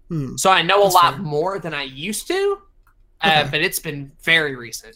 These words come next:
Speaker 2: very recent.
Speaker 1: Okay. But if you had to choose, would you go Marvel or D C?
Speaker 2: Ooh. Kid Aiden would say D C 'cause I thought Batman was the coolest.
Speaker 1: Ooh.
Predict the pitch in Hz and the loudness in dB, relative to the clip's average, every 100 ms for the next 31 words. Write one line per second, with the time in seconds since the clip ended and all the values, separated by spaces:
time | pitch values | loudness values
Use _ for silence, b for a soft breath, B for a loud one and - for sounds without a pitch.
0 | 139 143 139 123 117 - 123 - _ _ | -14 -10 -10 -10 -14 -18 -20 -20 _ _
1 | _ _ _ _ _ 302 170 147 165 _ | _ _ _ _ _ -4 -4 -6 -10 _
2 | _ - 196 226 233 202 202 - 220 190 | _ -4 -2 0 0 0 0 -2 0 -2
3 | 156 156 170 160 170 160 151 180 185 165 | -2 -8 -8 -6 -4 -4 -4 -4 -4 -6
4 | 135 147 135 143 151 - _ - _ _ | -8 -10 -10 -10 -14 -20 _ -20 _ _
5 | _ _ _ _ _ - _ _ _ _ | _ _ _ _ _ -20 _ _ _ _
6 | _ _ _ - 135 131 123 117 - _ | _ _ _ -18 -14 -12 -14 -16 -18 _
7 | _ _ _ _ - 185 196 - 160 151 | _ _ _ _ -8 -2 0 0 -2 -2
8 | 139 135 156 135 135 123 123 143 131 110 | -8 -8 -6 -6 -8 -10 -10 -8 -10 -12
9 | 147 139 120 131 123 131 123 120 131 120 | -14 -16 -12 -10 -10 -8 -8 -8 -14 -16
10 | 131 143 - - 135 123 113 - - - | -16 -18 -18 -16 -14 -12 -14 -14 -16 -18
11 | _ _ - 160 165 160 156 | _ _ -12 -6 -4 -4 -8